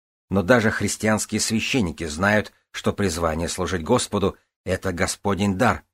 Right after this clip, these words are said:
а не то, что приходит и уходит по желанию. Бог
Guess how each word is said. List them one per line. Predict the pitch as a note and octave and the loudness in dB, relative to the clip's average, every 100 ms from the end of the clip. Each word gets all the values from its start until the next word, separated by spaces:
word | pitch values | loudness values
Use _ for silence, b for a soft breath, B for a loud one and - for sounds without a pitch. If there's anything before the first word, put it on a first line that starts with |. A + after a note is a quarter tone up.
| _ _ - | _ _ -2
а | A#2+ | 2
не | B2 C3 | 4 2
то, | - A2 | 0 -2
что | - F2 | -4 -8
приходит | E2+ E2+ A2+ F#2+ - - | -6 -2 0 0 -4 -6
и | |
уходит | F#2 - E2+ E2+ | -6 -6 -8 -8
по | - | -6
желанию. | F2+ G2+ F#2+ D2 - _ _ _ _ _ - | -2 0 0 -2 -8 _ _ _ _ _ -10
Бог | E2 D2+ C3+ - - | -2 4 6 4 0